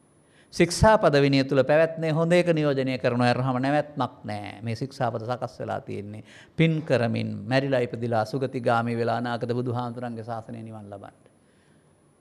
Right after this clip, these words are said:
පැවැත්ම නෙවෙයිද? එහෙනම් ධර්ම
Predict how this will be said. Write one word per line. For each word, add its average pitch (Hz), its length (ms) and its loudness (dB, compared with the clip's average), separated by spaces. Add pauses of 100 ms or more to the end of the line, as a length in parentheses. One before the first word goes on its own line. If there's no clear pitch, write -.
(120)
පැවැත්ම 120 360 0
නෙවෙයිද? 127 420 -2 (4000)
එහෙනම් 269 380 2
ධර්ම 240 260 2